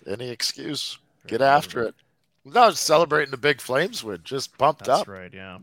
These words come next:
Speaker 2: There it is. Flames win it by a score of three to one. Mangiapane, Walker Duehr gets his seventh, and Nikita Zadorov, the insurance goal, his eleventh. A, uh, an impressive performance for Mar-, for Markstrom. Thirty-four saves, some big saves to keep his team.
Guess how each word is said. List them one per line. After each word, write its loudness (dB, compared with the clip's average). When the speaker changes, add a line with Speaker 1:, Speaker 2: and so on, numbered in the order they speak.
Speaker 2:
There -18
it -20
is. -18
Flames 0
win 0
it -8
by 0
a 0
score -4
of -6
three -6
to -2
one. -2
Mangiapane, -2
Walker -4
Duehr 0
gets -6
his -8
seventh, -4
and -8
Nikita -8
Zadorov, -6
the -12
insurance -12
goal, -12
his -10
eleventh. -14
A, -10
uh, -10
an -12
impressive -8
performance -10
for -16
Mar-, -12
for -16
Markstrom. -12
Thirty-four -14
saves, -12
some -18
big -16
saves -12
to -8
keep -8
his -10
team. -10